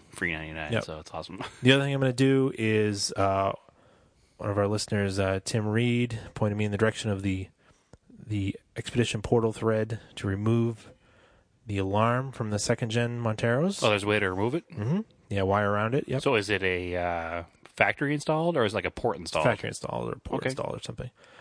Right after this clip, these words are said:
Speaker 2: I kinda remember looking up the remotes for these.
Speaker 1: Mm-hmm.
Speaker 2: You had to look 'em up in the accessory catalog. It was a weird way to do
Speaker 1: So
Speaker 2: it.
Speaker 1: they use a port installed part. That's what, u-, usually the
Speaker 2: Yeah.
Speaker 1: port installed parts you had to look up in the
Speaker 2: Yeah, so
Speaker 1: accessory
Speaker 2: you
Speaker 1: catalog.
Speaker 2: won't
Speaker 1: So it's not like a Talon or a Staring
Speaker 2: No,
Speaker 1: that is
Speaker 2: I
Speaker 1: all
Speaker 2: won't,
Speaker 1: integrated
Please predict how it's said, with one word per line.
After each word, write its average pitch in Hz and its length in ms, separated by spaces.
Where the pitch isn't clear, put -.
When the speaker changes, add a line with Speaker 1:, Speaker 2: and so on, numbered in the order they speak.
Speaker 2:
I 208 60
kinda 285 300
remember 151 460
looking 123 340
up 123 120
the 123 100
remotes 107 400
for 120 140
these. 120 540
Speaker 1:
Mm-hmm. 117 360
Speaker 2:
You 120 60
had 135 80
to 127 60
look 117 140
'em 117 60
up 110 100
in 110 60
the 104 40
accessory 101 400
catalog. 107 480
It 101 40
was 95 100
a 101 60
weird 104 280
way 101 160
to 98 80
do 98 200
Speaker 1:
So 104 60
Speaker 2:
it. - 40
Speaker 1:
they 95 80
use 87 140
a 82 40
port 87 260
installed 80 360
part. 78 300
That's 110 180
what, 110 140
u-, 107 100
usually 127 300
the 92 80
Speaker 2:
Yeah. 92 60
Speaker 1:
port 113 220
installed 87 360
parts 82 340
you - 60
had 90 120
to 85 60
look 87 120
up 87 40
in 107 60
the 107 60
Speaker 2:
Yeah, 101 80
so - 40
Speaker 1:
accessory 107 240
Speaker 2:
you 123 80
Speaker 1:
catalog. 127 280
Speaker 2:
won't - 340
Speaker 1:
So 113 60
it's 104 100
not 120 80
like 98 80
a 92 60
Talon 90 480
or 85 100
a 80 60
Staring 87 380
Speaker 2:
No, 95 160
Speaker 1:
that 92 220
is - 60
Speaker 2:
I 85 40
Speaker 1:
all 113 80
Speaker 2:
won't, 131 180
Speaker 1:
integrated 85 460